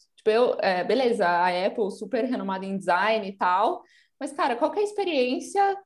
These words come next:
do, do usuário, né, ou do comprador que vai na loja da Apple e, cara, não consegue colocar o computador dentro do porta-mala dele pra levar pra casa? Então, o U X nada mais é do que essa experiência, e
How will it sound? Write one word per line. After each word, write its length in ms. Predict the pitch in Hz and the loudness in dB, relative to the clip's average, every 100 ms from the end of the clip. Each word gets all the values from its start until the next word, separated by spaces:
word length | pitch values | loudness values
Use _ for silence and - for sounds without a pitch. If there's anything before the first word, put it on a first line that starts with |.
| - | -8
do, 380 | 196 247 247 247 | 0 2 2 0
do 200 | 208 233 | 0 0
usuário, 600 | 247 233 202 220 277 302 | 2 2 4 4 4 2
né, 120 | 214 | 0
ou 80 | 208 | 0
do 120 | 214 | -2
comprador 680 | 214 214 226 196 196 214 302 | -2 -2 0 0 0 -2 -2
que 120 | 294 | -4
vai 260 | 226 196 | -2 -2
na 120 | 254 277 | -2 -2
loja 260 | 233 269 | -2 -2
da 120 | 226 | -4
Apple 560 | 208 185 208 - 262 247 | -4 -2 -4 -4 -8 -8
e, 80 | 254 | -6
cara, 240 | 262 214 | -4 -4
não 160 | 202 233 | -6 -4
consegue 880 | 269 285 - 240 214 214 233 233 233 | -2 -4 -2 0 0 0 -4 -6 -4
colocar 680 | 254 226 254 - 202 208 220 | -2 -2 -2 0 2 4 4
o 220 | 233 240 | 4 2
computador 580 | 233 262 254 254 220 220 | -2 -4 0 2 4 6
dentro 420 | 214 214 262 262 | 6 4 0 -4
do 120 | 240 | -6
porta-mala 500 | 247 254 285 226 214 208 | -2 -2 0 -4 -2 -2
dele 220 | 208 214 | -2 -2
pra 140 | 226 | -4
levar 160 | 214 220 | -4 -2
pra 120 | - | -4
casa? 540 | - 269 208 202 185 - _ _ _ _ - | -4 -2 0 -2 -6 -12 _ _ _ _ -6
Então, 380 | 196 196 202 | -2 2 4
o 160 | 220 220 | 4 4
U 60 | 208 | 4
X 340 | 214 311 - | 4 2 -4
nada 300 | 202 196 202 | -6 -2 0
mais 260 | 220 220 240 | 0 0 2
é 160 | 196 | 2
do 160 | 202 247 | 0 -6
que 140 | - | -4
essa 280 | 233 285 - | 0 0 -4
experiência, 960 | - - 226 208 190 185 196 - 180 | -14 -6 -4 0 0 0 -4 -4 -2
e 220 | 170 180 | -2 -4